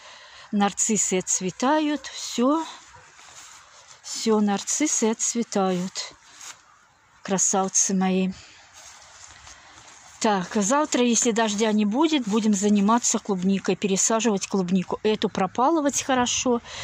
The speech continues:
а вот по борознам буду убирать, пересаживать. Так. Здесь вот малина от соседей прёт нагло.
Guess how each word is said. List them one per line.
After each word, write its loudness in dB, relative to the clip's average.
а 0
вот 0
по 0
борознам 4
буду 2
убирать, 0
пересаживать. 0
Так. -2
Здесь 2
вот 0
малина 4
от -2
соседей 2
прёт 0
нагло. 4